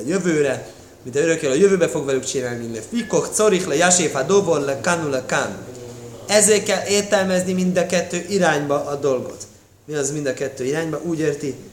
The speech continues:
múlt és jövő irányba. Ve kéna inyan muszával zeharja majszajlom. Ezért ez a téma, amit most magyarázott, ez kapcsolódik ahhoz, hogy zeharja majszajlom.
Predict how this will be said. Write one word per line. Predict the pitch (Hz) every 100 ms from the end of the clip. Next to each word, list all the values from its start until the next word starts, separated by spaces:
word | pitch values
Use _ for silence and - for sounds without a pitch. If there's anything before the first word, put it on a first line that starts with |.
| -
múlt | 151 175 156 -
és | 151 135 -
jövő | 120 117 117
irányba. | 117 120 120 120 123 170 240 240 - - - - - - - - - - -
Ve | 151 151
kéna | - 180 190 196 160
inyan | 156 185 196 196
muszával | 160 - 185 185 196
zeharja | 185 175 143 135 185
majszajlom. | 185 151 165 220 226 233 -
Ezért | 170 175 196
ez | 185
a | 180 -
téma, | 196 190 170
amit | 151 147
most | -
magyarázott, | 180 190 180 151 156 139
ez | 131
kapcsolódik | 175 - 180 151 160
ahhoz, | 151
hogy | 147
zeharja | 131 143 156 151 139
majszajlom. | 135 135 120